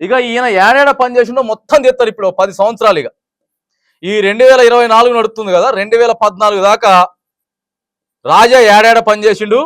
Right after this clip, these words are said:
ఇక ఎన్నెన్ని కబ్జాలు చేసిండు, ఎంతెంత పోగు చేసిండు, మొత్తం తీస్తే బయటికి మామూలుగా ఉండదు. ఇక మనోడికి మొత్తం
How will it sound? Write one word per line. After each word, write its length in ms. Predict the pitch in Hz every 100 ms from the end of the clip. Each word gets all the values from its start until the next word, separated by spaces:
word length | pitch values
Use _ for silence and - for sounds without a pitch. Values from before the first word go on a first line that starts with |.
| 339 _ _ _ _ _ _ _ 160
ఇక 120 | 214 190
ఎన్నెన్ని 360 | 190 233 240
కబ్జాలు 400 | 240 233 185 226
చేసిండు, 340 | 220 208 208 269
ఎంతెంత 380 | 233 202 226 220
పోగు 300 | - 214 220
చేసిండు, 280 | 214 202 233
మొత్తం 540 | 196 202 _ _ 247 240 160 _ _ _ _ _ _ _ _ _
తీస్తే 300 | 208 233 269
బయటికి 340 | 220 214 226 262
మామూలుగా 400 | 214 226 233 233
ఉండదు. 180 | 226 196
ఇక 60 |
మనోడికి 400 | 165 180 175 - _ _ _ _ _ _ _ _ _ _ _ _ _ _ _ _ _ -
మొత్తం 360 | 170 - 262